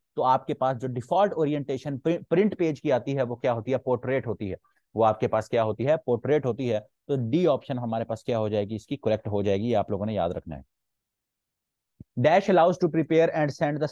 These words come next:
same letter to different persons। ये भी एमएस वर्ड के अंदर मैंने उसके अंदर आपने अगर, मैं फिर again के कह रहा हूँ कि अगर आपने वो लेक्चर सुना है तो आपको ये काफी सारी चीजें आसान भी लगेंगी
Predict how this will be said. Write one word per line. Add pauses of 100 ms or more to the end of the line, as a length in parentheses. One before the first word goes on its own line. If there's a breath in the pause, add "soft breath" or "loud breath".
same
letter
to
different
persons। (320)
ये
भी
एमएस
वर्ड
के
अंदर (160)
मैंने
उसके
अंदर
आपने
अगर,
मैं
फिर
again
के
कह
रहा
हूँ
कि
अगर
आपने
वो
लेक्चर
सुना
है
तो
आपको
ये
काफी
सारी
चीजें
आसान
भी
लगेंगी